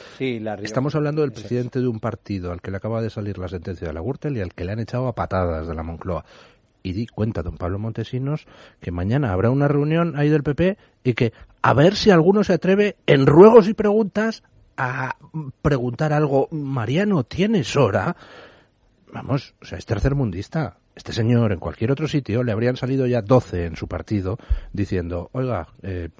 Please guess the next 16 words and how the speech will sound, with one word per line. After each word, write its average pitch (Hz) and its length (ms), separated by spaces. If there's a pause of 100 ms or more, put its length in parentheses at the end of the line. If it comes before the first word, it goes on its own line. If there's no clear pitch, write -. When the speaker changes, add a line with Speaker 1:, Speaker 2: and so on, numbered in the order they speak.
(160)
Speaker 2:
perdone, 113 300
que - 60
han 95 80
pasado 117 160
tres 123 180
horas 131 180
y 107 40
no 110 80
ha 110 40
presentado 101 340
su 101 100
dimisión 87 460
como 85 180
presidente 87 360
del 76 80
partido. 101 380